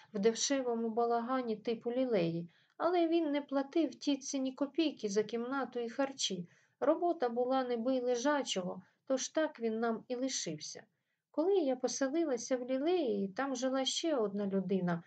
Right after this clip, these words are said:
але розповідь про неї я приберегла наостанок, бо вона була для мене найважливіша. Тією людиною була Селія,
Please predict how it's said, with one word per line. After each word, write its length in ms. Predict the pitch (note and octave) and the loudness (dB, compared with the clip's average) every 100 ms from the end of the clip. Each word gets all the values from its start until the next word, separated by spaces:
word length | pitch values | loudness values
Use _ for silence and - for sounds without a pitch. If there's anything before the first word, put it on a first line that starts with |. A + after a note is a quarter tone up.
| - _ | -14 _
але 240 | A#3 B3 C#4 | 2 6 6
розповідь 600 | E4 E4 - C#4 C#4 - | 6 4 0 0 0 0
про 180 | C#4 | 0
неї 420 | C#4+ F4+ F4 A#3 A3+ | 2 2 2 2 4
я 200 | C#4+ D4 | 2 2
приберегла 760 | D4 C4 B3+ C4 B3+ D4 D4 | 2 2 6 6 6 4 2
наостанок, 880 | C#4+ D4 D#4 - - G3+ F3 F#3+ G#3 | 2 0 -2 -2 0 2 0 -6 -8
бо 160 | A#3 C4 | -2 0
вона 320 | D4 D4+ C#4 | 2 2 0
була 360 | B3+ C4+ C#4 A#3+ | 2 2 4 2
для 180 | B3 | 0
мене 340 | B3 B3 A#3 A#3 | 0 0 0 0
найважливіша. 960 | A#3 A#3 A#3 A#3 B3 A#3 E3+ E3 - F3+ - _ _ _ _ | 0 2 0 0 0 0 -2 -4 -8 -10 -14 _ _ _ _
Тією 480 | - B3+ F#4 E4 D4+ | -4 2 4 4 4
людиною 680 | C#4+ C4+ D#4 G#4 D4+ A3 G3+ | 2 2 4 2 4 2 2
була 380 | G#3+ C4+ D4+ | 2 2 2
Селія, 680 | C#4 - E4 C#4+ G3 F3 F3 | 0 0 2 4 2 0 -6